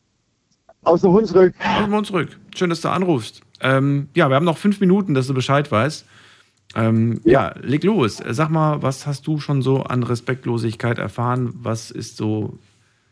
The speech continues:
Speaker 2: ein Thema, auf das du aufmerksam machen möchtest?
Speaker 1: Äh, ich würd sagen, das hört ja auch mein Chef, der hört sich ja auch die Broadcaster ab, ne? Vielleicht, äh,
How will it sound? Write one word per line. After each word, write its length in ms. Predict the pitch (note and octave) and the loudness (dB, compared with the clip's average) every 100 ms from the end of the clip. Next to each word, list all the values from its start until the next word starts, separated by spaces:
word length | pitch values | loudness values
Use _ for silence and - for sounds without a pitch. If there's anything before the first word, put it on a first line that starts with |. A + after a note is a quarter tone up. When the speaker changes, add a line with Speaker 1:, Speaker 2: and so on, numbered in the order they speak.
| _ _ _ | _ _ _
Speaker 2:
ein 240 | - G2+ F#2 | -4 -2 -2
Thema, 320 | A2+ A2+ G2+ | -2 0 0
auf 100 | G2 | -2
das 160 | G2+ | -6
du 80 | - | -4
aufmerksam 520 | - F#2 F#2+ F2+ F#2 | -6 -4 -4 -4 -4
machen 200 | F2+ F2 | -4 -4
möchtest? 420 | F2+ D#2 - F#2 - _ _ _ _ _ _ _ _ _ _ _ _ _ _ _ _ _ _ - | -6 -6 -10 -16 -18 _ _ _ _ _ _ _ _ _ _ _ _ _ _ _ _ _ _ 0
Speaker 1:
Äh, 440 | C#3+ E3+ E3+ E3 | 2 4 4 4
ich 220 | D3 - | 2 -2
würd 180 | D3+ D#3 | 0 0
sagen, 360 | D3+ D3+ D#3+ D#3 | 0 2 2 4
das 200 | D3 - | 2 2
hört 140 | F3+ - | 2 2
ja 80 | |
auch 140 | D#3+ D3+ | 0 2
mein 180 | C#3+ B2+ | 2 2
Chef, 300 | E3+ - - | 0 0 2
der 180 | C3 - - | 0 2 0
hört 240 | A#2 - | 2 2
sich 140 | D3+ C#3 | 2 2
ja 100 | D#3 | 2
auch 120 | - | 2
die 120 | B2+ | 0
Broadcaster 760 | - - - B2+ - - A2 | 4 2 2 -4 -4 -2 -2
ab, 120 | A#2+ - | 0 -2
ne? 220 | G#2 B2 - - - - - - | 0 0 -2 -14 -20 -20 -20 -2
Vielleicht, 360 | G#2+ A#2+ B2 | 2 4 4
äh, 60 | - | 2